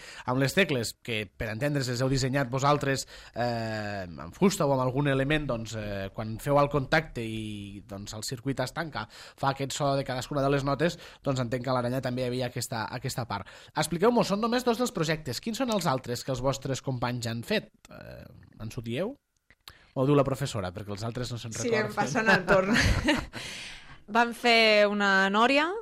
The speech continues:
Speaker 1: Eh?
Speaker 2: un, una pista de bàsquet, eh, uns tambors, que era un joc de reaccionar segons el,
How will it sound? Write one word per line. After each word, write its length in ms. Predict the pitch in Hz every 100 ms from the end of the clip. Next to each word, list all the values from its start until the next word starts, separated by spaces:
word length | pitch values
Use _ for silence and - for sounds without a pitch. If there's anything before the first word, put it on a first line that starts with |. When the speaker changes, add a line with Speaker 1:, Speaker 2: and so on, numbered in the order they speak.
| -
Speaker 1:
Eh? 200 | 127 143 285 - _ _ _
Speaker 2:
un, 1500 | 240 226 214 208 202 202 196 190 185 185 180 180 175 165 160 - _
una 220 | 226 214
pista 300 | 190 214 220
de 80 | 202
bàsquet, 560 | 190 226 - 277 349 440 _ - _ _ _ _ _ _
eh, 380 | 220 208 196 196 -
uns 520 | 226 233 226 214 -
tambors, 520 | 214 202 202 214 311
que 100 | -
era 140 | 208 190
un 140 | 196
joc 160 | 190 190
de 220 | 185 185
reaccionar 580 | 175 175 - 196 185 185
segons 320 | - 180 180
el, 640 | 180 175 170 170 160 170